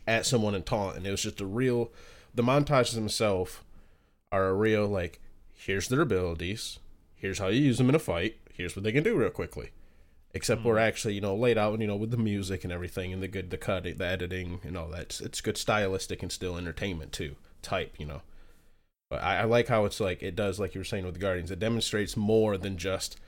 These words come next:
Speaker 1: "Ooh, look, I got a taunt kill." Well, yeah, it,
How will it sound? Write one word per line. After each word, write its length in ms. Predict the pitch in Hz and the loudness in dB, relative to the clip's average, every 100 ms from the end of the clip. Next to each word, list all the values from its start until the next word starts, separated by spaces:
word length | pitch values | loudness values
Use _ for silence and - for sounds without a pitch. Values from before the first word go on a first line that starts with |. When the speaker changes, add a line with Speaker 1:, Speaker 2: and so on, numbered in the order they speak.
| - - | -20 2
Speaker 1:
"Ooh, 140 | 147 151 | 6 6
look, 280 | 135 156 139 | 6 6 6
I 140 | 110 | 6
got 220 | 113 120 | 6 4
a 40 | 120 | 6
taunt 380 | 165 160 151 - | 8 8 8 4
kill." 480 | 135 123 120 117 - - - - _ _ _ _ _ _ - | 6 8 6 4 -2 -20 -20 -20 _ _ _ _ _ _ 0
Well, 160 | 147 113 | 0 2
yeah, 340 | 127 117 98 | 4 6 6
it, 180 | 104 | 0